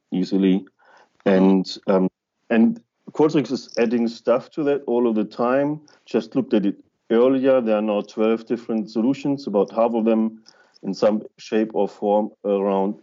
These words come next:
employee or learner experience. And then the, the other half is more on the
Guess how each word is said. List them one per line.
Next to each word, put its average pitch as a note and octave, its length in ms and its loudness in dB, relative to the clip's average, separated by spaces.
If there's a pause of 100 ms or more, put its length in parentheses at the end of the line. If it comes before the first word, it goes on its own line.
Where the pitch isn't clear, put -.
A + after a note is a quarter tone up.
employee A#2+ 540 0
or G2+ 220 2
learner A#2 500 0
experience. D3 1160 -6 (600)
And G#2 200 2
then A2 220 2
the, A2 180 -2
the G#2+ 180 0
other G#2+ 160 4
half G2+ 200 -4
is G2 240 -12
more G2+ 180 -4
on G2 80 -4
the F#2+ 260 -2